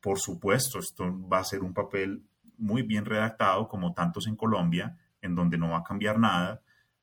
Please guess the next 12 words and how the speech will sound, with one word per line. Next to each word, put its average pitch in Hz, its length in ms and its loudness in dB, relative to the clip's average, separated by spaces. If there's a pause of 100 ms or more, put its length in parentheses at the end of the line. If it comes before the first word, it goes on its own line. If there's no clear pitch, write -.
y 98 120 -2
antes 85 280 2
puede 104 200 0
ser 107 200 -4
peor 107 400 0
porque - 240 -8
la 85 80 -2
gente 85 280 -8
va 92 60 0
a - 20 -8
estar 87 180 -10
frustrada. - 640 -4